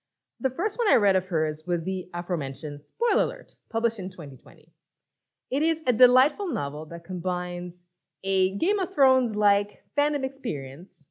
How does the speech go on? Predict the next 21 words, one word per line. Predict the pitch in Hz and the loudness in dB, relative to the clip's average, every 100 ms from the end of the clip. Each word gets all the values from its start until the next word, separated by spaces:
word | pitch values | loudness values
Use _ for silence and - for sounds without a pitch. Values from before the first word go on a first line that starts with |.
| - | -8
or | 180 | -2
really | 170 147 - | -2 -2 -6
any | 160 160 | -8 -8
con | 175 156 | -8 -8
experience, | 127 143 - 139 220 - _ _ _ _ _ _ _ | -8 -14 -20 -18 -18 -20 _ _ _ _ _ _ _
the | 160 | 2
fanfic, | 262 269 277 269 285 262 262 - | 6 6 6 0 2 2 2 -6
the | |
cosplay, | 190 247 247 254 254 - 247 240 | -6 0 0 0 -4 -2 0 0
the | 190 - | -2 0
forums, | 285 262 254 247 226 | 4 6 6 4 0
the | |
conventions, | - 196 233 240 240 233 233 240 - _ _ _ _ _ _ | -6 -6 -4 -6 -8 -8 -8 -12 -18 _ _ _ _ _ _
which | 339 403 | -4 -4
is | 403 | -4
combined | 285 226 180 180 190 | -2 2 2 0 -2
with | 180 190 190 | -2 -2 -2
the | 196 170 165 - - _ | -2 0 -2 -4 -16 _
famous | 254 277 254 240 - | 4 6 4 2 -2
c-, | - - - _ _ | -14 -20 -20 _ _
person | - 226 220 185 175 180 | 2 2 4 0 0 -4